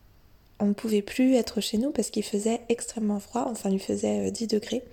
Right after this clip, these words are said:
Donc, euh, c'était pas trop possible avec, euh, deux enfants et même pour nous de, d'habiter dans notre maison. Donc, pendant une semaine,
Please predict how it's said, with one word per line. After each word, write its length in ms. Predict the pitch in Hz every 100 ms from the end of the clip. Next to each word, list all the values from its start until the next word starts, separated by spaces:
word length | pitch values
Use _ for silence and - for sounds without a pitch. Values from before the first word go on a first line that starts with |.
| - - - - -
Donc, 300 | 208 233 233
euh, 140 | 196 196
c'était 300 | - - 196
pas 120 | 214
trop 180 | - 254
possible 480 | 240 220 - -
avec, 360 | 214 208 202 208
euh, 420 | 202 196 196 202 202
deux 220 | 220 214
enfants 420 | 208 202 226 226
et 120 | 233 208
même 200 | 202 196
pour 220 | 214 202
nous 200 | 208 233 -
de, 580 | 202 202 202 202 208 226 - 220
d'habiter 400 | 220 214 - 247
dans 140 | 233
notre 240 | 214 208 -
maison. 300 | 202 220 262 - - - - - -
Donc, 140 | 247
pendant 220 | 233 208
une 160 | 208 226
semaine, 600 | - 233 220 220 240